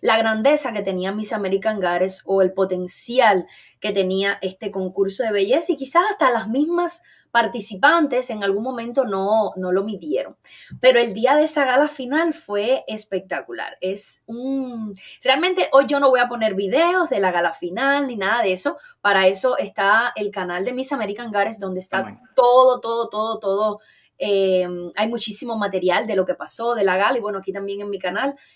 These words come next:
Speaker 1: yo hice como un pequeño resumen antes de que saliera toda esa superproducción de lo que fue la gala final de Miss American Gares. Pero, como te decía, hubo muchas personas que no, no voy a decir que no creyeron, porque al final fueron creyendo, se fueron haciendo, eh,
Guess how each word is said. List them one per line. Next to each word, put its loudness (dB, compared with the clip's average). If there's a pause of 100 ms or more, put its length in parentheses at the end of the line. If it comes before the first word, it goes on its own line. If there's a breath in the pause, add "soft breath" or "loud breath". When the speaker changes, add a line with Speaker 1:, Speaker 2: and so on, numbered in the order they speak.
(100)
Speaker 1:
yo -2
hice 0
como -4
un -10
pequeño -4
resumen -2
antes -6
de -2
que -8
saliera 0
toda 6
esa -2
superproducción -6
de -4
lo -4
que -10
fue -10
la -6
gala -4
final -10 (400 soft breath)
de -2
Miss -4
American -2
Gares. -14 (600 loud breath)
Pero, 4 (160)
como -2
te 4
decía, 0
hubo -2
muchas -8
personas -8
que -4
no, -4 (300)
no 0
voy 4
a 4
decir 0
que 0
no -2
creyeron, 0
porque -4
al -6
final -2
fueron 4
creyendo, 2
se -2
fueron 4
haciendo, 0
eh, 2